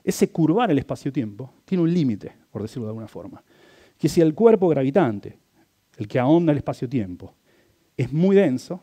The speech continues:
lo suficientemente denso, entonces esa, ese entramado espaciotemporal,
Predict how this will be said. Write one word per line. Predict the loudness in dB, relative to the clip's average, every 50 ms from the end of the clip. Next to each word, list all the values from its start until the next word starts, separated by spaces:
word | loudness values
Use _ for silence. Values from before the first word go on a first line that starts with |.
| _ -12
lo | -12 -12
suficientemente | -8 -8 -8 -4 -2 -2 -2 0 0 -2 -2 -2 -2
denso, | -2 -2 -4 -4 -8 -10 -14 -16 -16 _ _ _ _ _ _ _ _ -10
entonces | -8 -4 -4 0 0 0 -2
esa, | -2 -2 -2 -2 -2
ese | -4 -2 -2 -2
entramado | 0 0 -2 -2 -2 -2 -2 -2 -4
espaciotemporal, | -4 -6 -8 -8 -8 -8 -8 -6 -4 -2 0 0 0 -2 -4